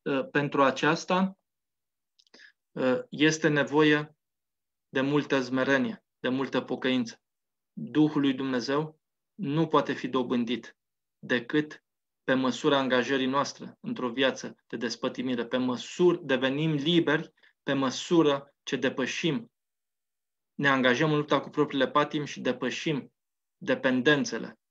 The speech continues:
date, uh, de patimile, uh, uh, noastre. Și închei aici, doar aș mai spune,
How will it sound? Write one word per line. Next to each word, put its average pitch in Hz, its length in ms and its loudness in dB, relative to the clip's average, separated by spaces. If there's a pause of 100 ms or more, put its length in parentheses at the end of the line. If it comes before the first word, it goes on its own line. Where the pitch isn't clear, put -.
(140)
date, 123 480 -2 (440)
uh, 120 220 -8 (260)
de 120 160 -6
patimile, - 680 -2 (200)
uh, 131 320 -10 (120)
uh, 123 160 -8
noastre. 117 440 -4 (600)
Și 139 380 -4
închei - 600 2 (120)
aici, - 460 -2 (320)
doar 147 360 2 (400)
aș 139 300 -2 (1400)
mai 135 200 0
spune, 127 600 0